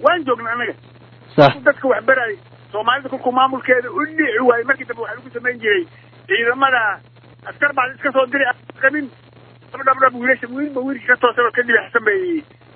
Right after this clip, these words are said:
Speaker 1: ka qaban jirtay, xoolaha ka qaban jirtay.
Speaker 2: Oo training baa loo diri jiray? Tababar?
Speaker 1: Waa la yaa-, training baa loo diri, waa la,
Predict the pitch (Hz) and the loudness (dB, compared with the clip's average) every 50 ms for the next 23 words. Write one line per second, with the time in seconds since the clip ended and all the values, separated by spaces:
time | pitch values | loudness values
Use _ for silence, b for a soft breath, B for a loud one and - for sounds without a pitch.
0 | - - - 226 220 220 220 214 202 - - - - 170 - - 294 277 277 277 | -12 -6 -4 -2 -2 -2 -4 -4 -6 -10 -12 -8 -6 -4 -2 -2 -2 -4 -6 -8
1 | 285 - - - - - - - - - - - 370 349 349 349 - - _ - | -12 -18 -20 -20 -20 -20 -20 -20 -20 -20 -14 -14 -14 -12 -12 -16 -18 -20 _ -8
2 | 226 - - - 180 190 214 220 190 202 - 185 180 165 139 - - - - 143 | -8 -8 -4 0 0 0 0 0 -4 -8 -8 -8 -8 -8 -8 -14 -20 -4 4 8
3 | 147 156 156 - 185 202 233 233 233 220 202 202 208 220 214 185 202 185 156 131 | 8 8 8 8 10 10 12 12 12 10 10 12 12 12 12 12 12 10 12 10
4 | 127 113 113 - - - - - - - _ - - _ - - - - _ - | 10 8 6 2 -2 -14 -20 -20 -20 -20 _ -20 -20 _ -20 -20 -20 0 _ 10
5 | 185 196 190 214 214 208 269 277 285 285 302 302 311 302 - - 262 269 254 - | 12 12 12 12 10 10 8 0 -2 0 2 2 2 2 0 -6 -10 -12 -6 -4
6 | 294 320 330 359 359 349 330 330 349 349 330 349 311 226 220 240 262 277 | 0 0 0 2 2 2 2 2 -2 -4 -4 -4 -4 -2 -2 -2 0 0